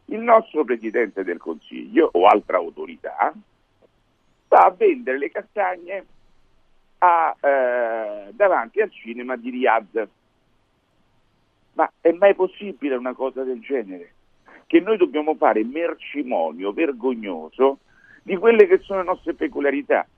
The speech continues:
È una coppa nazionale. Come la fai a giocare? Ma io adesso non so se gli inglesi vanno a giocare a Riyadh, se i francesi vanno a giocare a Riyadh, per carità. Però anche se lo facessero sarebbe un mal costume.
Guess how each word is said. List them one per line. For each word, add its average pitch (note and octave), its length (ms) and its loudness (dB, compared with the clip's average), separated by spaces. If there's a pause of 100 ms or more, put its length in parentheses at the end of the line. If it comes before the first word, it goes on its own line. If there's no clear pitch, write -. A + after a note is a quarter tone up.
(400)
È F#3+ 320 6
una D3+ 340 -4
coppa F#3+ 460 -4
nazionale. C3+ 960 -12 (580)
Come B3 260 2
la B2 140 6
fai F2 300 -4
a E2 80 -6
giocare? E2 520 -10 (240)
Ma - 200 2 (340)
io G3+ 140 2
adesso D#3+ 320 -2
non A2 160 -6
so F3 200 -2
se G#2 180 -4
gli F#2+ 120 -14
inglesi F#2+ 420 -6
vanno F2 240 -6
a E2+ 60 -10
giocare F2+ 360 -4
a E2+ 60 -2
Riyadh, E2+ 600 -6 (420)
se C3 100 -2
i A#2+ 100 0
francesi A2+ 680 -2
vanno F2 240 0
a E2 80 -4
giocare F2+ 340 0
a E2+ 40 0
Riyadh, F2 420 0
per C#3 160 -4
carità. F2 480 -2 (640)
Però - 240 6
anche F#3 360 0
se D#3 100 -8
lo C#3+ 100 -4
facessero A#2+ 580 -8
sarebbe E3 360 -6
un D3+ 100 -10
mal E3 160 -12
costume. - 640 -12